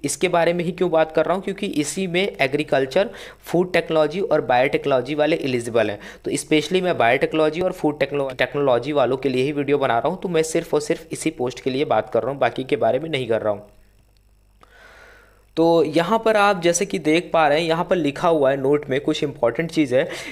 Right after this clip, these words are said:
कि जैसा कि आप यहाँ पर देख पा रहे हैं, लिखा हुआ है number of vacancies जो है वो वेरी कर सकती हैं, यानी कि number of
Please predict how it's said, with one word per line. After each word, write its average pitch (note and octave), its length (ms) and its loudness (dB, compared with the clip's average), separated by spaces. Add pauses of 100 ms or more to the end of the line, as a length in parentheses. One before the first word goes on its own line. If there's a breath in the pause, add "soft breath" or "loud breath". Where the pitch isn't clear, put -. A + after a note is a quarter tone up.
कि E3 100 4
जैसा D#3 360 0
कि G3 140 -2
आप F#3+ 200 2
यहाँ F3+ 120 0
पर F3 140 0
देख D#3 280 0
पा C#3+ 100 4
रहे C3+ 100 0
हैं, D#3+ 80 -2
लिखा D3 220 -2
हुआ E3 160 2
है F3+ 80 -2
number C#3 280 0
of E3 180 2
vacancies C3 500 0
जो D3+ 180 0
है D3 120 0
वो D#3+ 160 -2
वेरी B2 280 2
कर C#3+ 160 2
सकती D3 340 -4
हैं, F3 160 -4 (400 loud breath)
यानी C#3+ 180 2
कि F3 120 0
number C#3+ 280 0
of D#3+ 120 0